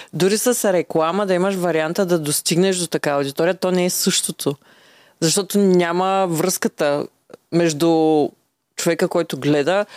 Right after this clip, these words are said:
Сега нещата, които аз съм си купила от инфлуенсъри, да кажем, аз си купувам първо, защото имам доверие на човека, който гледам и преценявам, че това, което ще си купя, ще ми хареса. Нали, не е просто някакъв случайен продукт, който ми е попаднала реклама.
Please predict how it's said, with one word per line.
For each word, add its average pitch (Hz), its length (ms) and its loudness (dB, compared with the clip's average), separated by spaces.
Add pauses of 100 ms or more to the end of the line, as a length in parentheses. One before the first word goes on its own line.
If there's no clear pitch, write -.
(240)
Сега 190 260 0
нещата, 185 400 0
които 185 220 -2
аз 180 120 0
съм 190 120 0
си - 100 -6
купила 180 300 0
от 165 160 -2
инфлуенсъри, 151 540 -2
да 139 120 2
кажем, 175 420 -2 (1160)
аз 165 180 -4
си 170 120 0
купувам 175 260 -4
първо, 180 160 -2
защото 175 240 -4
имам 175 160 0
доверие 170 280 0
на 170 140 0
човека, 160 400 -4
който 160 280 -4
гледам 156 480 2 (380)
и 190 100 0
преценявам, 190 760 0
че 196 140 -2
това, 185 220 -4
което 185 200 -2
ще - 60 -4
си - 80 -8
купя, - 200 -4
ще 190 180 -2
ми 185 100 0
хареса. 170 520 -2 (680)
Нали, 175 280 2
не 170 160 2
е 175 40 -2
просто 190 340 -2
някакъв 180 320 -2
случайен 175 360 0
продукт, 165 340 -6
който 175 300 -2
ми 170 40 2
е 156 60 0
попаднала 165 580 -2
реклама. 143 520 -4